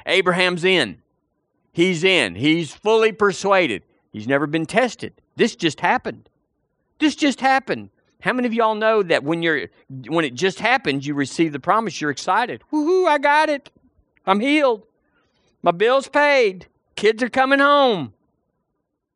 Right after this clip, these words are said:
But then there's the time lapse. There's the devil. There's the curse. There's mean people that bring bad reports. And all of them come into your soul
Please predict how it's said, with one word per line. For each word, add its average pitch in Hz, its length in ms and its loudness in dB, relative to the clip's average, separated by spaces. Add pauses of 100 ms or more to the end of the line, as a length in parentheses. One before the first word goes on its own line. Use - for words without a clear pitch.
(260)
But 104 140 -8
then 123 140 0
there's 120 180 0
the 127 100 -10
time 185 340 2
lapse. - 380 -4
There's 98 240 -8
the 165 160 0
devil. 156 480 0 (540)
There's 113 240 -4
the 147 100 -2
curse. - 640 -2 (240)
There's 104 200 -4
mean 160 460 4
people 185 460 0
that 98 160 -4
bring 123 200 -2
bad 135 280 0
reports. 160 720 -4 (580)
And 95 220 -6
all 185 280 4
of 110 120 2
them 101 120 -6
come 127 220 -4
into 120 160 -4
your 120 120 -4
soul 113 440 0